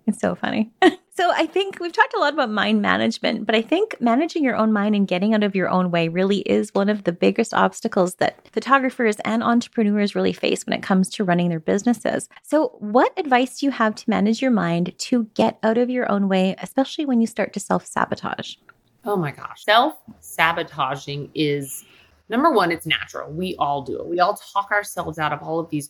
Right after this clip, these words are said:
Speaker 2: great, amazing things and opportunities. And especially when it comes to starting your own business, which is very scary. And even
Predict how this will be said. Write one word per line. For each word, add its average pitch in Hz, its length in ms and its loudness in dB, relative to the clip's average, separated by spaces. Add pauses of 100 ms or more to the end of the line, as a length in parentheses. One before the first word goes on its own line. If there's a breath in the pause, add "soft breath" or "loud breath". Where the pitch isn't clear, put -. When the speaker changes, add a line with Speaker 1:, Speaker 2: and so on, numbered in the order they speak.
(100)
Speaker 2:
great, 151 320 -6
amazing 147 600 -6
things 156 420 -6
and 131 100 -12
opportunities. 151 840 -6
And 151 80 -8
especially 175 460 -6
when 160 140 -2
it 147 120 -6
comes 156 280 -6
to - 80 -16
starting 143 480 -6
your 143 120 -8
own 139 180 -10
business, 160 760 -6
which 151 200 -2
is 131 220 -14 (100)
very 135 400 -4
scary. 233 600 -6
And 175 300 -8
even 262 600 -2